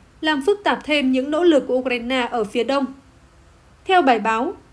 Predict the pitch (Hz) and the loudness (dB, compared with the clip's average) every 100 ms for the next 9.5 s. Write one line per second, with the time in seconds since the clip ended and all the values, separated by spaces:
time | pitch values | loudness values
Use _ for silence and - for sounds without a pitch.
0 | 339 339 311 294 302 277 262 311 220 262 | 0 2 0 -2 -2 -2 -2 -2 -4 -4
1 | 247 269 254 202 - _ - 370 359 294 | -4 -4 -4 -6 -14 _ -4 0 0 0
2 | 269 269 269 226 277 254 269 254 233 240 | -2 0 0 0 -2 -4 -2 0 0 -2
3 | 254 226 392 392 254 - 220 196 233 269 | -4 0 0 0 -2 -2 -4 -2 -2 0
4 | 339 226 247 262 269 240 311 392 - _ | 0 -2 -4 -2 -2 0 0 0 -6 _
5 | _ - - 349 359 262 294 247 254 294 | _ -4 0 0 0 0 -2 -2 -2 -2
6 | 254 294 330 247 202 349 - 240 302 330 | -4 -2 2 2 2 -4 -2 -2 0 -2
7 | 220 240 247 214 320 339 277 247 262 269 | -2 -2 -4 -2 -4 -2 -4 -4 -4 -4
8 | - - _ 269 302 349 311 254 202 226 | -8 -20 _ -4 -4 -2 -2 -2 -2 -2
9 | 214 208 202 339 370 | -2 -10 -2 -2 -2